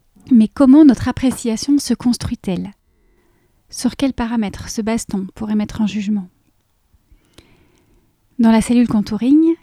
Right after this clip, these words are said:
qui se déroule en ce moment sur Telegram, nous nous sommes intéressés à la place du beau dans l'art et dans la créativité, en élargissant les principes du beau et du laid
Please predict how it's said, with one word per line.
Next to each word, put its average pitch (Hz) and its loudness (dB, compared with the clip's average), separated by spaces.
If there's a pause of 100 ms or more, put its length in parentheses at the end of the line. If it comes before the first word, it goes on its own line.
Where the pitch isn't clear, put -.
qui - -14
se - -6
déroule 214 2
en 208 -2
ce - -6
moment 196 0
sur - -6
Telegram, 214 -6 (560)
nous 226 6
nous 247 8
sommes 349 2
intéressés 214 0
à 254 2
la 190 -2
place 240 -4
du 208 -4
beau 240 -8
dans 190 -2
l'art 190 -6
et 214 -8
dans 208 -2
la 202 -4
créativité, 220 -10 (680)
en 247 2
élargissant 285 0
les 214 4
principes - -4
du 202 -6
beau 202 -4
et 214 0
du 208 -2
laid 190 -4